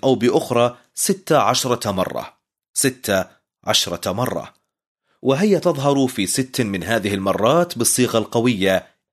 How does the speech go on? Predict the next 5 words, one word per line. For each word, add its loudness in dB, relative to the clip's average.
إبيجينوسكو 0
أو 0
إبيجنوسيس. -2
فالكلمة 0
جينوسكو، 0